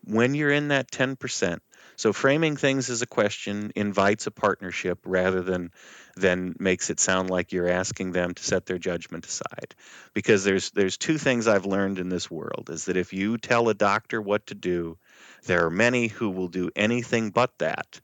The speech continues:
It's the same as with the journalist. These are two professions that, that operate under a code of ethics and that have a fierce independence. And if they feel that independence being threatened,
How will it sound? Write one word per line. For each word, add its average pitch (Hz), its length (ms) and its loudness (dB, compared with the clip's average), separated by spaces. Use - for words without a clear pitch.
It's 95 200 2
the 98 80 -2
same 120 360 4
as 104 120 -2
with 107 140 0
the 104 80 -2
journalist. - 720 -4
These 107 340 0
are 107 160 0
two 147 600 -2
professions - 840 -2
that, 85 160 0
that 98 220 0
operate 117 460 2
under 113 260 0
a 110 60 -2
code 110 280 2
of 101 120 0
ethics 92 500 -2
and 101 180 0
that 87 100 4
have 104 640 -2
a 95 100 -2
fierce 117 720 -2
independence. - 1200 -2
And 98 200 0
if 92 120 -2
they 87 140 2
feel 117 380 2
that 110 200 4
independence 98 600 -2
being 90 320 -4
threatened, 98 640 -2